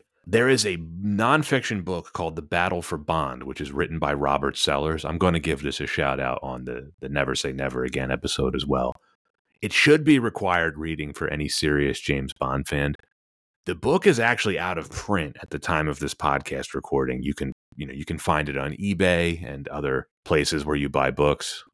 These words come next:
There's a ton of historical information on it that will never appear on any of Eon's official making of material for this film. There's a lot in the book that Eon would probably rather be forgotten. So going all the way back to the creation of this particular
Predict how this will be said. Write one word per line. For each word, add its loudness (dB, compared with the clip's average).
There's 2
a -4
ton 2
of 2
historical 2
information -4
on -6
it -10
that -8
will -8
never 4
appear 4
on 2
any -4
of -8
Eon's 0
official -2
making -4
of 4
material -2
for 0
this -4
film. -8
There's 0
a 0
lot 2
in -4
the -2
book -6
that -4
Eon -2
would -6
probably 0
rather -4
be -4
forgotten. 0
So 2
going 4
all 8
the 4
way 0
back 0
to -4
the 4
creation 4
of -6
this -2
particular -4